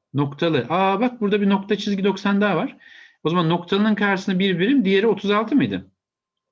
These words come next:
Tamam, otuz altı. O zaman tamamı altmıştı, buraya yirmi dört kaldı. Yani şu kitapçığın uzun kenarı yirmi dörtmüş.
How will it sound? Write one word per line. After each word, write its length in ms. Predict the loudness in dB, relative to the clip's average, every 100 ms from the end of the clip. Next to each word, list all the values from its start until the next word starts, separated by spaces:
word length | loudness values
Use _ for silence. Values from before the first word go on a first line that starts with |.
| _ _
Tamam, 600 | -6 -4 -4 -6 -8 -10 -6
otuz 300 | -6 -4 -4
altı. 300 | -2 -4 -2
O 80 | 0
zaman 320 | 0 -2 -6 -16 -6
tamamı 360 | 0 2 2
altmıştı, 420 | 0 0 -2 0
buraya 180 | 0 2
yirmi 280 | 2 2 4
dört 180 | 2 0
kaldı. 640 | -2 0 2 2 0 -2 -8 -10 -2
Yani 320 | 2 2 0
şu 300 | 2 0 0
kitapçığın 680 | -6 -4 -2 -2 -2 -2
uzun 220 | 0 0 0
kenarı 300 | 0 2 2
yirmi 300 | 2 2 2
dörtmüş. 600 | 0 0 0 0 0